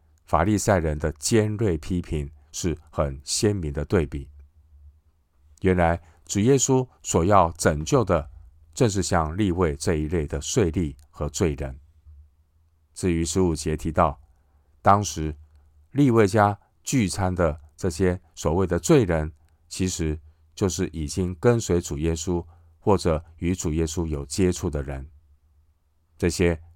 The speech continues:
围绕在主耶稣身边的人，可以说是三教九流、各种贩夫走卒的人都有。当时候，凡是没有受过律法教育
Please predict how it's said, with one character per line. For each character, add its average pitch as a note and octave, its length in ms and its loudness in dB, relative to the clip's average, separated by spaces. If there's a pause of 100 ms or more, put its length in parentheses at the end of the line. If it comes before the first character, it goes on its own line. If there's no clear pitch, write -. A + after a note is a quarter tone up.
(240)
围 F2 180 2
绕 F#2+ 240 2
在 F#2 160 2
主 D#2 180 -4
耶 E2+ 160 0
稣 E2+ 200 -4
身 A2+ 260 -2
边 G#2+ 140 -2
的 F2 100 0
人， D2 260 -4 (460)
可 F2+ 140 0
以 D2+ 80 0
说 E2+ 180 0
是 D2+ 260 -4 (300)
三 G#2 340 2
教 F#2+ 200 4
九 D2 240 -4
流、 C#2+ 280 -6 (360)
各 G2 120 4
种 D2+ 320 -2 (120)
贩 F2+ 200 6
夫 F2 220 -2
走 C#2 260 -4
卒 D2+ 220 -6
的 D#2 160 -2
人 C#2+ 280 -8 (180)
都 G2 240 2
有。 D2 200 -4 (1700)
当 A2 180 6
时 F#2+ 160 -2
候， D#2+ 300 0 (400)
凡 F#2+ 180 4
是 G2+ 280 2
没 F#2+ 140 -2
有 E2+ 100 0
受 F2 200 2
过 E2+ 220 2
律 F#2 140 -2
法 D2 180 -4
教 E2 260 0
育 D#2 200 -4